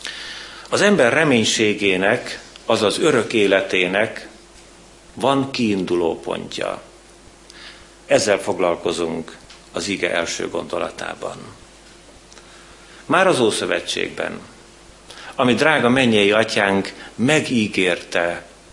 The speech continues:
hogy szabadítót fog küldeni erre a földre, megváltót ad nekünk.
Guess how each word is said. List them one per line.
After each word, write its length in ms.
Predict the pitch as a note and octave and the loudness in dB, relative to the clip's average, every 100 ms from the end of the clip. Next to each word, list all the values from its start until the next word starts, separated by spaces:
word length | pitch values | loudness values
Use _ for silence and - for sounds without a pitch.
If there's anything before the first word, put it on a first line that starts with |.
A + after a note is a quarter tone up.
| - - - - - | -20 -20 -20 -20 -6
hogy 140 | - C3+ | -2 0
szabadítót 720 | - B2+ G#2 G2 F#2+ F2+ F2+ | 2 4 4 2 2 2 2
fog 260 | - E2+ | 0 -2
küldeni 640 | - F#2+ F2 F2 F2+ G#2+ A#2 - - - - - - - | -2 -2 2 2 0 -2 -4 -12 -20 -20 -20 -20 -20 -14
erre 360 | - B2+ A#2 F#2 | -4 0 2 0
a 80 | F2 | 0
földre, 680 | - F#2 E2+ D2+ D#2+ F2+ - - - - - - - | -2 -2 -2 -2 -4 -4 -10 -20 -20 -20 -20 -20 -6
megváltót 920 | B2 D3+ A#2+ A#2 G#2+ F#2+ - F#2+ E2 | 0 0 2 2 2 2 0 0 0
ad 360 | - E2 E2 - - | -2 -4 -4 -8 -14
nekünk. 680 | - - G1+ G1+ G1+ - | -14 -12 -14 -14 -16 -18